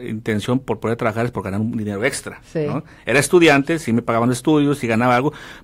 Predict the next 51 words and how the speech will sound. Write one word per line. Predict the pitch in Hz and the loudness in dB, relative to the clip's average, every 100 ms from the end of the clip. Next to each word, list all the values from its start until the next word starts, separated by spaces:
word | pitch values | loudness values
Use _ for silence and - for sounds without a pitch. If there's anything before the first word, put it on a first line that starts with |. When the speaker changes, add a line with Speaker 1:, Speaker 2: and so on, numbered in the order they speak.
| - | -4
Speaker 1:
pero | 98 | 0
yo | 113 | 0
quería | 107 98 | 0 -2
más. | 90 226 - - - - - - - _ - | 2 0 0 -8 -12 -20 -20 -20 -20 _ -10
Quería, | 101 113 117 - - | -4 -2 -4 -6 -10
quería, | 104 107 120 | -4 0 2
de | 113 | 0
repente | 101 120 | -2 -2
veía | 117 | 0
a | 120 | 0
mis | 120 | 0
amigos | 117 120 120 | -2 -2 -2
que | 104 | -2
se | 113 | -2
iban | 117 | 2
de | |
vacaciones | 113 101 95 123 135 131 123 120 - | 0 -2 -4 2 4 4 2 -2 -4
y | 104 | -6
yo | 110 | -4
no | 117 | -4
podía, | 104 120 147 127 113 | 0 4 4 4 2
entonces | 104 107 | 0 -4
yo | 107 | -6
tengo, | 107 117 - - - | -6 -10 -12 -20 -10
yo | 107 | -6
tengo | 139 170 | -2 0
que | 160 | 2
gan- | 123 117 | 0 -4
Speaker 2:
Aspira-, | 190 185 - 117 208 196 175 | -4 -4 -4 0 4 4 2
¿tenías | 233 220 247 294 | 2 0 0 -4
sueños? | - 330 370 349 190 147 | -2 -2 0 -2 -2 -2
Speaker 1:
Tenía | - 117 151 | 0 2 4
que | 202 | 4
Speaker 2:
¿Aspirabas | 160 - 277 | 4 4 4
Speaker 1:
traba-, | 269 247 | 0 -2
Speaker 2:
a | 277 285 | -2 -4
más? | - - | -4 -6
Speaker 1:
quería, | - 147 | -4 -4
Speaker 2:
Sí. | - | -2
Speaker 1:
quería | 139 156 | -2 2
trabajar | 185 175 160 190 196 | 4 4 6 2 4
para | 165 | 4
ganarme | 131 139 170 | 6 4 4
mi | 180 | 4
dinero | 147 139 143 156 220 | 4 4 4 4 4
Speaker 2:
Sí. | 220 117 | 2 0
Speaker 1:
y | |
no, | 120 - | 0 0
no | 123 127 127 | 0 -2 0
poder, | 131 139 | 0 2
no | 123 131 | 2 2